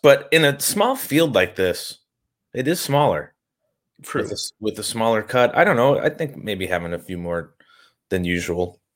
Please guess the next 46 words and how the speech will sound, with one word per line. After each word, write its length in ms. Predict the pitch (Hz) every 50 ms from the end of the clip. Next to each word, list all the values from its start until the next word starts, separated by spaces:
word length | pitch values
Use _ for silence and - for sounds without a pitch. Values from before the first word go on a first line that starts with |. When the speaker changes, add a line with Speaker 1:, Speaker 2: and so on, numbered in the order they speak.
| _
Speaker 1:
could 180 | - - 90 76
work 260 | 82 76 73 73 -
out, 260 | 82 85 92 - -
but, 240 | 87 85 82 - _ _ - - - - - -
uh, 80 | - 151
John 240 | 151 151 156 185 233
Speaker 2:
Okay, 80 | 240
we 60 | 175
Speaker 1:
Robb- 160 | - 175 190 -
Speaker 2:
got 60 | 226
some 160 | 240 233 190
new 180 | 185 208 233 -
people 380 | - 175 220 233 - 196 180
in 100 | 175 160
here. 320 | 165 165 156 147 147 139 139 131
Before 280 | 143 156 - 180 202
we 80 | 208 185
get 180 | 156 175 165 143
going 260 | 156 160 156 147 147
here, 120 | 147 139
we 80 | 135 135
got 180 | 135 123 123
a 40 | 123
Speaker 1:
All 60 | 123
right. 80 | 117 104
Speaker 2:
first 240 | 95 180 202 - -
timer 320 | - 143 131 131 135 131
named 220 | 127 123 120 120 113
Bo, 300 | 127 120 110 104 104 104
and 140 | 104 107
Bo 220 | 107 123 127 135 139
has, 360 | 139 135 127 120 110 117 -
you 360 | 131 120 120 - - 113 107 104
know, 160 | 104 104 107
a 40 | 107
new 440 | 107 110 120 147 175 202 226 233 180
dad 440 | 147 139 156 220 254 269 214 139 131
bump, 360 | - 120 117 120 123 131 - - _ _ _ _ _ _ _ _ _
so 140 | - - 127
that's 280 | 117 135 214 - - -
fun. 380 | - - 113 104 113 156 - _ _ _ _ - - - - - - - - - _ _ _ _ _ _ _ _ - -
I 100 | 120 131
don't 120 | - 170
know. 280 | 120 101 120 160 170 - _ _ _ _ _ _ -
Um, 440 | - 156 156 151 143 139 139 139 139
Speaker 1:
Wow. 200 | - - - -